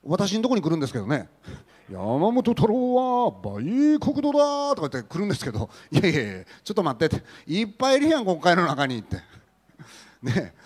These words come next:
まあ、あの、黒い車に乗って、「たーちゃん頑張れ」って言ってくれるの嬉しいんですけれども、話戻ります。はい。そういうことなんですよ。もうこういう動きになっちゃってるってことですね。はい。あまりにもありえない話だねってことなんですけれども、やっぱり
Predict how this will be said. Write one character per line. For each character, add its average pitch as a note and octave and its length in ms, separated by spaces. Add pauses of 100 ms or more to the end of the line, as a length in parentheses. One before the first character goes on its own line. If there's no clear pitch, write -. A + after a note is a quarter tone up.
(280)
ま A#2 260
あ、 A2+ 40
あ B2 40
の、 A2+ 280 (640)
黒 D#3 200
い C#3 40
車 C#3 260
に C3+ 60
乗 C#3 100
っ C3 40
て、 - 300
「た D#3 100
ー C#3+ 40
ち - 60
ゃ C#3 60
ん C3 40
頑 D3 160
張 E3+ 80
れ」 F3+ 140
っ - 20
て - 120
言 - 60
っ - 40
て D3+ 60
く C3+ 80
れ C#3 80
る C3 60
の B2+ 140
嬉 C3+ 180
し - 20
い B2+ 60
ん - 20
で A2 100
す - 60
け A#2 80
れ G2+ 80
ど F#2+ 100
も、 E2 220
話 C#3+ 260
戻 C#3+ 160
り D3+ 80
ま D3 140
す。 - 120 (100)
は C3 120
い。 A#2+ 80 (320)
そ - 120
う - 20
い - 20
う D3+ 40
こ D#3 60
と D3+ 80
な B2 80
ん A2 60
で G2 60
す - 60
よ。 F2 200
も D#3+ 120
う D#3+ 40
こ A#3 220
う A#3 80
い A3 80
う A3 80
動 G#3 200
き G3+ 160
に F#3 40
な D3+ 160
っ - 20
ち - 100
ゃ D3 40
っ - 60
て D#3 100
る C#3+ 60
っ D3+ 40
て D3 80
こ A2+ 80
と A2 80
で G#2 80
す - 80
ね。 F#3 220 (200)
は B2+ 220
い。 G#2+ 100 (300)
あ D3+ 140
ま D3 140
り D3+ 100
に F3 100
も G3 140
あ F3 80
り E3+ 80
え F3 60
な D#3+ 120
い D3 60
話 D3+ 280
だ C#3+ 120
ね F#3+ 140
っ - 20
て E3+ 160
こ C3+ 80
と C3+ 80
な B2+ 100
ん A#2+ 60
で A#2+ 80
す - 60
け G#3 60
れ A3 60
ど G3+ 80
も、 C3+ 140 (240)
や G#3 100
っ G#3+ 60
ぱ C#4 100
り F#3 160